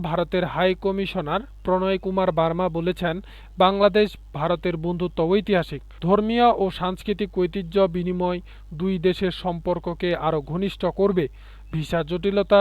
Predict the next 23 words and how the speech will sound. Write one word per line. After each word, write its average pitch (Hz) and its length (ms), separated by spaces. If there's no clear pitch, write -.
শীঘ্রই 196 420
সমাধান 170 500
হবে। 170 280
বর্তমানে 170 480
মেডিকেল 180 440
ভিসা 185 300
চালু 196 280
আছে। 208 180
গতকাল 180 420
সন্ধ্যায় 202 420
টাঙ্গাইলের 196 580
মির্জাপুর 185 500
উপজেলার 175 540
রণপ্রসাদ 196 720
সাহা 196 340
দুর্গা 190 320
মন্দির 185 420
পরিদর্শন 175 640
শেষে 202 380
সাংবাদিকদের 175 800
এ 190 140
কথা 170 240
বলেন 151 260